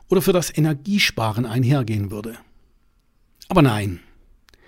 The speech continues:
Die meisten Tweets enthielten ausschließlich Egoismus oder Neid. Und klar, auch respektlose Inhalte. Deren Intelligenz einer Fliege entspricht, die gerade auf jener Frontscheibe eines S U Vs oder einer Luxuskarosse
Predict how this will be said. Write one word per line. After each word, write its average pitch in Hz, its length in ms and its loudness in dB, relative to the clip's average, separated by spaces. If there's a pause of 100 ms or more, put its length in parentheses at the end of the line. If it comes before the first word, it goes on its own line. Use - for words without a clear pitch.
(880)
Die 214 80 8
meisten 220 340 6
Tweets 226 320 4
enthielten 185 380 2
ausschließlich 143 880 2 (120)
Egoismus 131 880 2 (460)
oder 170 180 4
Neid. 101 400 0 (960)
Und 185 100 4
klar, 208 300 6
auch 117 180 -2
respektlose 120 720 0
Inhalte. 113 520 2 (1040)
Deren 214 240 4
Intelligenz 202 640 6
einer 180 240 4
Fliege 214 380 4
entspricht, - 680 0 (240)
die 185 80 0
gerade 196 340 4
auf 156 160 0
jener 220 380 6
Frontscheibe 143 680 4
eines 120 360 -2
S 139 220 -2
U 113 120 0
Vs 233 280 4
oder 220 160 -4
einer 208 180 4
Luxuskarosse 143 1000 2